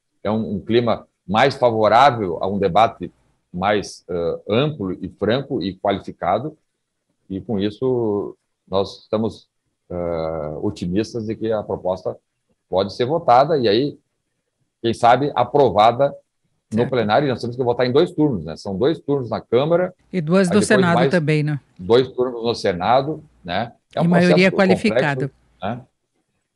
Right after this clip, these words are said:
Speaker 2: É
Speaker 1: Complexo,
Speaker 2: isso.
Speaker 1: complicado,
Speaker 2: Deputado.
Speaker 1: que, que precisa ser tratado com responsabilidade por todos os deputados.
Speaker 2: É isso, eu agradeço muito a participação, as informações aqui, o deputado Sanderson, deputado federal do Rio Grande do Sul,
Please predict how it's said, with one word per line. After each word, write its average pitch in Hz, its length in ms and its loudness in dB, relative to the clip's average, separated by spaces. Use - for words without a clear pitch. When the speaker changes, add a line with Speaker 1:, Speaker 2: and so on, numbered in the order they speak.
Speaker 2:
É 175 120 0
Speaker 1:
Complexo, 160 260 0
Speaker 2:
isso. 156 120 -10
Speaker 1:
complicado, 104 680 -6
Speaker 2:
Deputado. 196 500 2
Speaker 1:
que, 98 240 -4
que 107 100 -6
precisa 107 360 -6
ser 110 400 -2
tratado 107 380 0
com 113 280 -2
responsabilidade 147 1000 0
por 127 220 -6
todos 147 560 2
os 117 260 -4
deputados. 120 500 -8
Speaker 2:
É 214 120 -2
isso, 196 140 0
eu 214 40 2
agradeço 190 460 0
muito 190 160 0
a 185 60 -2
participação, 170 840 -2
as 156 160 0
informações 151 640 -4
aqui, 151 220 -4
o 165 40 -2
deputado 151 440 -4
Sanderson, 170 600 0
deputado 156 340 -4
federal 160 560 0
do 151 80 -2
Rio 147 100 -2
Grande 160 260 0
do 139 120 -4
Sul, 185 320 -2